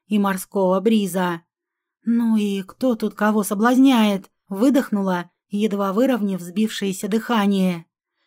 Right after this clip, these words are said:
Эльф ухмыльнулся и опустил меня на кровать. "Евгеша, у нас впереди целая ночь".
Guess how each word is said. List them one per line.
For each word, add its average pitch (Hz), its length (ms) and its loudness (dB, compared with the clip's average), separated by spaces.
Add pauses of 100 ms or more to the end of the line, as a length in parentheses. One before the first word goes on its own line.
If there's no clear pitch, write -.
Эльф 247 300 0
ухмыльнулся 240 920 2 (140)
и 220 120 0
опустил 220 500 0
меня 202 240 0
на 196 100 -4
кровать. 220 640 0 (420)
"Евгеша, 208 640 0
у 180 100 0
нас 185 200 -2
впереди 208 380 0
целая 220 360 2
ночь". 247 400 2